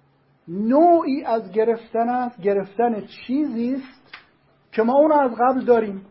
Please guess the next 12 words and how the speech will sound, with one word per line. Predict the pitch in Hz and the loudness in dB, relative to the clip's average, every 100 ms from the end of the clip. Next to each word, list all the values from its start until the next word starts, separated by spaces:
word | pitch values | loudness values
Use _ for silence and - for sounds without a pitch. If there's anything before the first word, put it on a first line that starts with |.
| _ _ _ _ _ _ _ _ _ _ _ _ _ _ _ _ _ _ _ _ _ _ _ _ | _ _ _ _ _ _ _ _ _ _ _ _ _ _ _ _ _ _ _ _ _ _ _ _
گرفتن | 196 208 208 - 285 | -2 0 0 -2 -2
و | 254 | 0
تصاحب | 220 208 220 208 208 202 | -2 -4 -2 -4 -4 -4
کردن | 208 208 226 240 226 | -2 0 -2 -4 -6
چیزی | - 247 254 285 | -10 -10 -8 -8
که | 277 247 | -6 -6
ما | 226 254 294 | -4 -4 -4
از | 233 233 | -6 -8
پیش | - 220 214 208 - - | -16 -10 -8 -8 -10 -12
آن | 214 208 202 | -8 -6 -4
را | 196 196 196 | 0 2 2
داریم، | 175 196 196 208 285 226 160 131 | 0 2 4 4 2 0 -4 -8